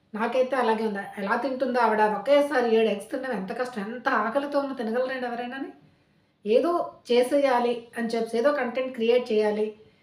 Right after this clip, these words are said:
తర్వాతేమో వాళ్ళందరూ నన్ను టార్గెట్ చే-, ఇప్పుడు ఎవరు ఏమీ టార్గెట్ చేయకపోయినా నన్ను అందరూ కార్నర్ చేస్తున్నారని చెప్పి ఏడుస్తుంది దొంగ ఏడుపు అదిని. అస్సలు నాకు నచ్చలేదు ఆ ఏడుపు అది చూస్తుంటే నిజంగా. నాగార్జున కరెక్ట్గా చెప్పారు.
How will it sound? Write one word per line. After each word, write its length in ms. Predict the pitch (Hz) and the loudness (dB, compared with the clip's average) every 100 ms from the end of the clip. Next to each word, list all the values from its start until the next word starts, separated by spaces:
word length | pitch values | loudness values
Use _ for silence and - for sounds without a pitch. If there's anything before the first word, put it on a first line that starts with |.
| _ _ | _ _
తర్వాతేమో 560 | 233 247 277 269 262 294 | 0 4 4 2 0 0
వాళ్ళందరూ 540 | 262 226 226 254 285 | 2 4 2 4 6
నన్ను 260 | 285 285 254 | 6 4 2
టార్గెట్ 440 | 220 226 254 240 | 0 2 0 0
చే-, 40 | 220 | -6
ఇప్పుడు 280 | - 294 262 | -8 -2 0
ఎవరు 340 | 196 214 277 | 2 4 2
ఏమీ 280 | 302 285 311 | 4 4 4
టార్గెట్ 560 | 285 196 208 277 277 | 0 -4 0 -2 0
చేయకపోయినా 440 | 214 220 240 294 381 | 0 0 0 0 0
నన్ను 220 | 466 262 | 0 -2
అందరూ 220 | 208 254 | 0 0
కార్నర్ 520 | 294 302 196 226 254 | 0 0 0 -2 -2
చేస్తున్నారని 520 | 294 294 285 294 294 285 | -2 -2 0 2 2 0
చెప్పి 280 | 285 285 | -2 2
ఏడుస్తుంది 440 | 254 254 277 262 214 | 4 4 0 -2 0
దొంగ 240 | 214 214 | -2 0
ఏడుపు 320 | 254 254 240 | 4 4 2
అదిని. 400 | 220 214 214 220 - _ _ _ _ - | 0 0 -2 -4 -10 _ _ _ _ -8
అస్సలు 320 | 233 - 330 | -6 0 2
నాకు 200 | 339 320 | 4 2
నచ్చలేదు 480 | 285 220 240 226 190 - - _ 220 | 0 -2 -2 -2 -2 -8 -18 _ -2
ఆ 40 | |
ఏడుపు 420 | 208 208 220 233 | 2 4 4 2
అది 220 | 240 208 208 | 0 2 0
చూస్తుంటే 520 | 202 196 220 196 196 | -2 -6 -6 -6 -4
నిజంగా. 480 | 190 190 185 185 190 _ _ _ - | -6 -6 -8 -10 -14 _ _ _ -4
నాగార్జున 400 | 226 233 277 269 | 0 2 0 -2
కరెక్ట్గా 460 | - 262 262 302 311 | -4 -2 -2 -2 -2
చెప్పారు. 540 | 269 226 214 208 494 | -2 -4 -2 -2 -2